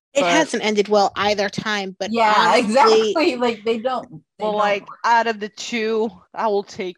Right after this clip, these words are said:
Speaker 2: E J and Nicole in a heartbeat, and they
Speaker 1: I
Speaker 2: do have chemistry.
Speaker 1: Nicole is in a better place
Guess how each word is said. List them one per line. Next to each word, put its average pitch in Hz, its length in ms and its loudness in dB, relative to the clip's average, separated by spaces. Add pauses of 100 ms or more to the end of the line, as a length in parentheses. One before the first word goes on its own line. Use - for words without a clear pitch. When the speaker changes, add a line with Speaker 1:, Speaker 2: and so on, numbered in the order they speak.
(160)
Speaker 2:
E 190 160 -14
J 180 140 -8
and 175 100 -6
Nicole 170 360 -10
in 156 120 -14
a 160 80 -14
heartbeat, 160 580 -12 (360)
and 190 360 -10
they 175 120 -6
Speaker 1:
I 175 260 -10
Speaker 2:
do 160 160 -12
have 160 260 -10 (160)
chemistry. 160 680 -12 (1040)
Speaker 1:
Nicole 277 420 2
is 415 140 0
in 285 100 0
a 247 80 -2
better 233 300 -2
place - 680 -12